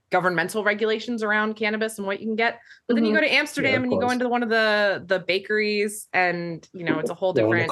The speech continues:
Speaker 3: coffee shops and
Speaker 1: the
Speaker 3: stuff.
Speaker 1: coffee shops, exactly.
Speaker 2: I know, I wanna make it out there 'cause that's, that's cool. I
Speaker 3: Yeah, it's
Speaker 2: mean,
Speaker 3: definitely on
Speaker 2: they don't
Speaker 3: our list.
Speaker 2: have stuff like that.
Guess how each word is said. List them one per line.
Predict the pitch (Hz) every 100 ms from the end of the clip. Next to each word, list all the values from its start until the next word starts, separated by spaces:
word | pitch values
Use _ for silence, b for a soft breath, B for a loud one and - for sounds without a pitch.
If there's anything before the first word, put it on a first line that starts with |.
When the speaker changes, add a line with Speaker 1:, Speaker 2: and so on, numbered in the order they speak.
| 110
Speaker 3:
coffee | 95
shops | 107 110 107 -
and | 104
Speaker 1:
the | 101
Speaker 3:
stuff. | 226
Speaker 1:
coffee | 247 247
shops, | 233 220 175 180
exactly. | 175 170 175 185 156 143 151
Speaker 2:
I | 233
know, | 233
I | 226
wanna | 226 226
make | 214 208
it | 185
out | 185
there | 196 185 185
'cause | 214
that's, | 220 220 -
that's | 240 240
cool. | - 196 180 190 -
I | 220
Speaker 3:
Yeah, |
it's | 220
Speaker 2:
mean, | 208
Speaker 3:
definitely | 208 - 208
on | 196 190
Speaker 2:
they | 262
don't | 285
Speaker 3:
our |
list. | 240
Speaker 2:
have | 202
stuff | 190 196
like | 190 190
that. | 190 185 185